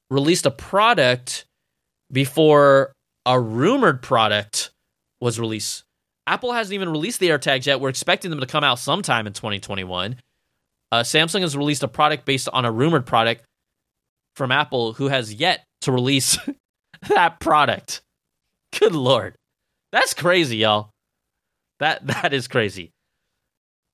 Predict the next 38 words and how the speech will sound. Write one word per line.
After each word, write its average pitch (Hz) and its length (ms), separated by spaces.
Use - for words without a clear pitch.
We're 170 80
gonna 214 80
get 226 160
through 220 100
some 196 180
quick 202 200
stories. 185 560
Uh, 147 180
we 165 60
had 165 100
talked 180 220
about 185 160
Apple 151 380
potentially 151 420
expanding 143 600
some 139 200
of 135 60
their 135 260
subscription 135 680
services. 139 760
Well, 135 160
Apple, 165 460
according 160 380
to 156 220
the 131 280
information, 143 840
is 127 180
now 147 520
playing 190 320
with 240 80
the 160 120
idea 131 420
and 127 200
developing 135 560
a 107 100
podcast 135 680
subscription 147 680
service 127 540